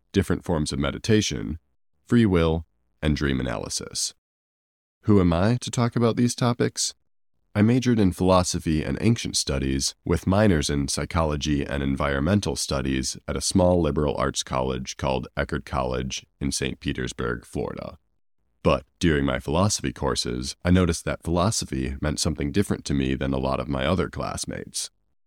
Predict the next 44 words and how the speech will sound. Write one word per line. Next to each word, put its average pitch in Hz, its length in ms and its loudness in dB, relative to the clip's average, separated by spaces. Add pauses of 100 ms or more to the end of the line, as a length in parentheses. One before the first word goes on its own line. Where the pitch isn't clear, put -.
(120)
Philosophy 104 560 2
introduced 76 460 0
me 95 300 4
to - 140 -10
the 69 100 -4
language 69 400 -2
of 64 80 -8
my 62 100 -6
soul. - 560 -2 (140)
It - 100 -2
allowed 82 300 2
me 80 100 2
to - 80 -10
talk 78 300 -2
about 69 220 -2
the - 80 -10
parts - 300 0
of 82 80 0
my 69 120 -2
life 65 420 -4 (140)
that 80 120 -2
I 69 120 2
didn't 67 240 -2
have 67 240 -6
words 90 300 0
for, 60 400 -6 (260)
but 78 120 0
I 69 60 2
knew 67 160 2
were 65 140 0
the 64 80 -4
most 64 260 -2
important 78 520 0
to - 80 -6
me. - 280 -8 (720)
Like 107 200 2
the 101 80 0
character 131 640 2
Emile 90 320 6
Sinclair 78 800 0
from 87 200 0
Hermann 92 340 2
Hesse's 78 440 -2
book, 67 460 -4